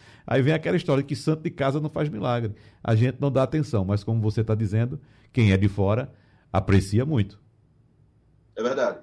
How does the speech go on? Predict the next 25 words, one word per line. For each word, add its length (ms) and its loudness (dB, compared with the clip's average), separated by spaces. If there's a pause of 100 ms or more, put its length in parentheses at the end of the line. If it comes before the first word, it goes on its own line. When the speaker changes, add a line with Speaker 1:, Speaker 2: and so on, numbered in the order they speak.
(120)
Speaker 1:
Né? 300 2 (400)
Agora, 460 4 (160)
Gabriela 600 4
Ramos, 360 2
vamos 300 0
pro 120 -4
segmento 520 -2
de 80 -6
cerveja, 580 0
que 600 -4
aí 340 -2
é 60 0
o 120 -2
segmento 560 -4
intermediário, 760 2
o 40 0
que 200 -2
era 420 4
intermediário, 800 -2
porque 340 -2
a 100 4
gente 240 -2
tá 120 -2
encontrando 560 -2
também 460 0